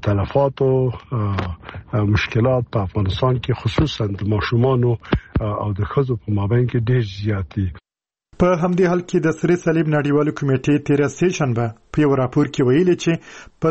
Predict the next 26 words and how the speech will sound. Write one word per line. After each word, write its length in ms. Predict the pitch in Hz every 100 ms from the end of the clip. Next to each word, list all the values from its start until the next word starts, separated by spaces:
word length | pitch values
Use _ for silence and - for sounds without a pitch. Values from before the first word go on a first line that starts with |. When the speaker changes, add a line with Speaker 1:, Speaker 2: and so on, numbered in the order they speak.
| 151
Speaker 2:
دوه 140 | 175 170
زره 160 | 165 160
څلور 200 | 160 156
ویشتم 220 | 151 - 175
میلادي 220 | 170 170
کال 200 | 170 160 - - -
په 60 | 165 156
ټول 160 | 190 143
افغانستان 480 | 123 117 - 131 123
کې 200 | - 120 - 135
د 80 | 175
ماینونو 400 | 175 175 180 190 190 - - - 160
او 60 | 165 170
نورو 240 | 185 180 165
ناچاوده 440 | 139 135 151 147 139
مهماتو 580 | 135 123 131 165 - 156 160 - -
په 60 | 151
دوه 140 | 143 160 -
سوه 180 | 147 147 -
څلور 340 | 147 160 185 143
دېرشو 380 | 143 - 143 135
چاودنو 400 | 131 117 170 180 -
کې 120 | 175 175 - - _ -
څلور 320 | 165 165 185 185
سوه 180 | 175 165 160
پنځه 260 | 156 156